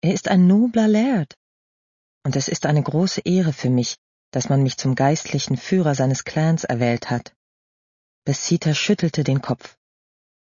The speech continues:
Ihre Lippen bebten. Ein Speicheltropfen schäumte in ihrem Mundwinkel.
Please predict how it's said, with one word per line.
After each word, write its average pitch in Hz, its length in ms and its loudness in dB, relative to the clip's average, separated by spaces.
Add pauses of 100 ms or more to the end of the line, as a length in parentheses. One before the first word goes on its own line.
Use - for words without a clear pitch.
(220)
Ihre 135 160 -2
Lippen 139 380 0
bebten. 139 500 -2 (880)
Ein 151 140 0
Speicheltropfen - 1000 -2
schäumte 170 480 0
in 160 80 0
ihrem 147 220 2
Mundwinkel. 127 680 -2